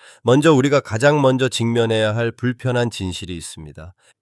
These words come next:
바로 복구의 수학입니다. 자, 여기서부터 정신 바짝 차리셔야 합니다.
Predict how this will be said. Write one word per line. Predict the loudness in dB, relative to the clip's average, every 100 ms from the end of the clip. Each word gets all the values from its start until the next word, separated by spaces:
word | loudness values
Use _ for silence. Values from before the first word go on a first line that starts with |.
| -8
바로 | -4 -2
복구의 | 2 0 4 2
수학입니다. | 4 0 -2 -2 -10 -12 -16 -20
자, | -12 -4
여기서부터 | -2 0 0 -2 -4
정신 | -4 -2 -2 -6
바짝 | -8 -6 -6
차리셔야 | -4 -10 -6 -4 -4 -6
합니다. | -12 -14 -16 -20